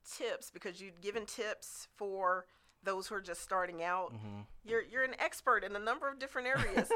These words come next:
Speaker 2: <laughs>
Speaker 1: So,
Speaker 2: I try to
Speaker 1: so,
Speaker 2: be.
Speaker 1: <laughs> so share with us tips for those who are thinking about going into business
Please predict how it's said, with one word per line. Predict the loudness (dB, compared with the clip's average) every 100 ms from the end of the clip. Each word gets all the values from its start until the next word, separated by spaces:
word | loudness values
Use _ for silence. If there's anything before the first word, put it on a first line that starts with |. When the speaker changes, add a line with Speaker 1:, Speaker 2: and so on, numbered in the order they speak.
| 2
Speaker 2:
<laughs> | -2
Speaker 1:
So, | 2 0 2
Speaker 2:
I | 0
try | 6 6
to |
Speaker 1:
so, | 6
Speaker 2:
be. | 2 0 -2
Speaker 1:
<laughs> | -2 2 2 4 6 4 2 -2 -16 -18 -16
so | -4 0 0
share | 0 -2
with | -2 0
us | 0 0 -6 _ _ _
tips | -4 -2 -2 -6 -14 -14 _ _ _
for | 4 6
those | 4 2 -2 -6
who | -8 -6
are | 2 2 2
thinking | -2 -8 -8 -8 -8 -6
about | -4 2 4 4 2 -4
going | -6 -4 -4
into | -8 -10
business | -8 -8 -8 -8 -8